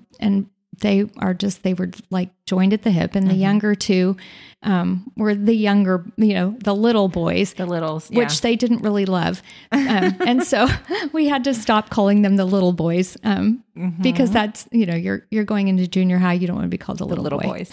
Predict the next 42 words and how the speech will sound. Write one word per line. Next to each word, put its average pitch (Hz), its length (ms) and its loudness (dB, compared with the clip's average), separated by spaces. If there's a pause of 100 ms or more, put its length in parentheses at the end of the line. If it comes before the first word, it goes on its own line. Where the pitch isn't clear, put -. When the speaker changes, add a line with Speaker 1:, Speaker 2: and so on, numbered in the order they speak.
(100)
Speaker 2:
Yeah, - 180 2 (240)
I 370 100 4
know. - 240 -2
Speaker 1:
<laughs> - 400 0
Speaker 2:
I 165 100 -4
Speaker 1:
So 104 220 -2
Speaker 2:
know. 180 100 -6
We 196 80 -2
did 196 140 -2
the 180 80 -4
same 175 220 -4
thing. 151 240 -2
Speaker 1:
Yeah. 220 240 2 (160)
Speaker 2:
Yeah. 175 260 -4 (300)
Let's 254 180 -4
talk 285 180 0
about 185 240 -2
expectations. - 880 -8 (140)
Speaker 1:
Okay. - 220 -12 (240)
Speaker 2:
We 180 120 4
sometimes 180 480 0
go 165 220 0
into 160 680 0
our 160 140 -4
home 160 300 2
life, 151 600 0
we 135 60 -4
get - 200 -4
married, 160 520 2
we 151 120 0
have 170 180 -4
certain - 280 -4
expectations 175 720 -2
about 180 340 -2
what 175 140 2
it's 175 100 -10
gonna 180 200 2
look 170 160 0
like 170 240 -2
and 170 120 0
be 170 140 0
like. 175 300 -2